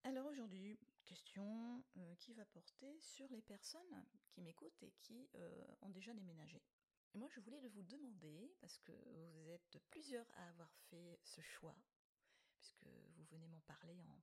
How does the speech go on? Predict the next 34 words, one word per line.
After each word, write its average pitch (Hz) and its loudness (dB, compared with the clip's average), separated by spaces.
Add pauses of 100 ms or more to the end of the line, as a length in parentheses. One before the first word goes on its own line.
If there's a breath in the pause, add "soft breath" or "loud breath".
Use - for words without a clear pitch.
privé, 170 -4 (840 loud breath)
pourquoi, 226 -2 (120)
lorsque 226 -2
vous 190 -2
déménagez, 202 2 (920)
vous 180 0
le 175 2
faites - -4 (280)
à 165 -2
côté 294 -10 (120)
de 175 -2
chez 196 -2
votre 240 -6
maman 190 -4
toxique ? - -10 (1400)
Il 196 -2
arrive 202 -2
que 180 -6
ce - -8
soit 180 -2 (160)
dans 165 0
le 269 2
même 240 0
quartier, - -6 (1300 loud breath)
parfois 262 -4
c'est - -4
même 220 0
dans 185 0
la 220 0
même 190 0
rue, 165 -4 (440)
à 180 -2
quelques - -4
pas. - -8